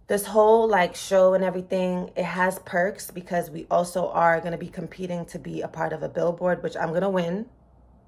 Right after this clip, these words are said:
Period. Let's just manifest that right now. I'm gonna win the billboard. I went through a whole lot just to be a part of this show, y'all. I s-, <sighs> y'all don't even know. Like, my hair,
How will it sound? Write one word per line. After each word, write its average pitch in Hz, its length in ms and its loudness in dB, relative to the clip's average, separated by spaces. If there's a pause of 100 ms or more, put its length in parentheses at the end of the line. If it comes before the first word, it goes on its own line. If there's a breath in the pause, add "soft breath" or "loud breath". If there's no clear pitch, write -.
(460)
Period. 160 460 -4
Let's 160 140 -6
just 165 160 -12
manifest 160 480 -8
that 160 120 -6
right 156 160 -8
now. 156 300 -8 (340 loud breath)
I'm 185 160 4
gonna 202 160 2
win 196 140 2
the 196 80 0
billboard. 170 480 2 (280 loud breath)
I 180 120 4
went 202 220 0
through 180 120 -2
a 156 100 0
whole 226 460 4
lot 202 380 4
just 190 240 -2
to 185 80 -6
be 175 120 -4
a 170 60 -2
part 175 260 -4
of 160 80 -6
this 160 160 -6
show, 165 240 -4
y'all. 151 280 -2 (260 loud breath)
I 165 60 -4
s-, - 160 -10 (280)
<sighs> 202 60 -10 (1900 loud breath)
y'all 190 220 6
don't 185 120 2
even 170 140 0
know. 151 240 0
Like, 160 240 -6 (140)
my 175 160 2
hair, 226 520 4